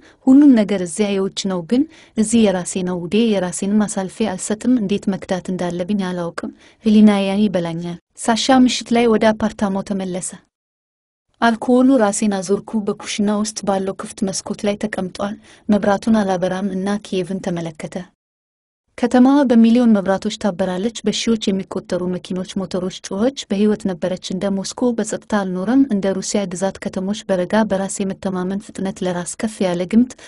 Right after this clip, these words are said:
በጉልበትና በትህትና ተነፈሰ። በሚቀጥለው ረቡዕ ሳሻ እንደገና ወደ ቦራና ስቬታ ሄደ።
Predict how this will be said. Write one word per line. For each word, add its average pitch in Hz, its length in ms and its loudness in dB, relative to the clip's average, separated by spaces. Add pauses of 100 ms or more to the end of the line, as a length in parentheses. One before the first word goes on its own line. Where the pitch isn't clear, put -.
(120)
በጉልበትና 190 720 -2
በትህትና 196 540 -4
ተነፈሰ። 175 460 -8 (1200)
በሚቀጥለው 269 720 4
ረቡዕ 190 320 2 (200)
ሳሻ - 280 -4 (100)
እንደገና 190 420 -2 (100)
ወደ 214 200 0
ቦራና 196 480 -4
ስቬታ 185 440 -6
ሄደ። 175 240 -10